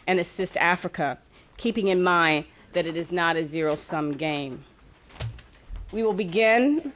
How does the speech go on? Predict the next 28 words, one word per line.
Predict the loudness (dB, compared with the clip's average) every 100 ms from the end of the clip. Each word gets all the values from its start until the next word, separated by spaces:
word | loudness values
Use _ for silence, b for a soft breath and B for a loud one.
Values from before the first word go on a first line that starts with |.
| -2
with | 0 4
our | 4
first | 4 2 2 2
distinguished | -6 2 4 4 2
panel | 0 4 6 4 2 0
entitled | 0 2 2 4 4 4
Overview | 2 4 2 4 4
of | 2
the | 0
Development, | -2 2 2 2 2 0 -2 -4 -2
Economic, | 2 4 6 6 4 0
and | -2 0
Business | 0 0 -4
Relationship | -2 2 2 2 -2 0 0 -2 -10 B B B B B
that | 2
will | 2
be | 2 2
moderated | 4 4 4 6 4 4 2
by | 2
Mister | 4 0 -4
Stanley | -2 0 0 -2 -6
Straughter, | -4 0 0 0 -10 -12 -20 -20 b b b
Chairman | -6 2 4 4
of | 2
the | 0
Constituency | -4 -4 -4 0 -2 -2 0 -2
for | -2 0
Africa. | 0 0 -6 -6 -6